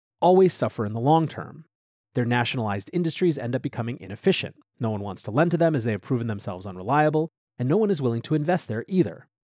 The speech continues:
Securing meaningful credit and investment requires, above all else, stable governments and a commitment to property rights.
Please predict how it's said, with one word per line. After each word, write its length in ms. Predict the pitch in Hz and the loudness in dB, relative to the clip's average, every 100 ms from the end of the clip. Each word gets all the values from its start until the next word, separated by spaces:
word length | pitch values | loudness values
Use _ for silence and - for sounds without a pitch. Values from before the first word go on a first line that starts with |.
| - | -8
Securing 500 | 131 - 185 180 143 | -8 0 0 2 2
meaningful 360 | 170 175 143 | 2 2 -2
credit 340 | - 165 165 147 | 0 2 4 2
and 100 | 120 | -2
investment 440 | 107 151 - 117 | 0 0 0 -6
requires, 480 | 120 - 175 127 - | -6 2 4 4 0
above 320 | 101 147 160 | -2 0 2
all 260 | - 151 - | 2 0 2
else, 300 | 151 - - | 0 0 -6
stable 380 | - 143 147 | 0 2 2
governments 420 | 131 156 139 110 - | 2 0 0 -4 -6
and 120 | 127 | -6
a 40 | |
commitment 480 | - 131 170 135 120 | -2 2 2 2 -4
to 80 | 143 | -4
property 420 | - 165 - 107 | 0 0 2 -4
rights. 480 | 78 - - - | -6 -14 -14 -14